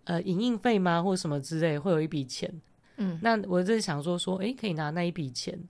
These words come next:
Speaker 1: 帮助这个老太太。我跟小朋友们的协定就是，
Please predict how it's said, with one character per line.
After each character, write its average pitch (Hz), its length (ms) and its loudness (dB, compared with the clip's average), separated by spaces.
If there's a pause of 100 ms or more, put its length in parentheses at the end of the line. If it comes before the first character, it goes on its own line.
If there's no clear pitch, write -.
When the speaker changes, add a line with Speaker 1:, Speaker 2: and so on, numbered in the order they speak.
(140)
Speaker 1:
帮 170 220 0
助 170 140 -2
这 156 80 -2
个 147 80 0
老 151 160 -4
太 135 180 -6
太。 170 240 -12 (340)
我 147 100 -6
跟 170 220 0
小 160 120 -4
朋 160 120 -4
友 156 80 0
们 139 160 -2
的 135 100 -2
协 135 140 -4
定 143 120 -4
就 143 140 -2
是， 139 180 -2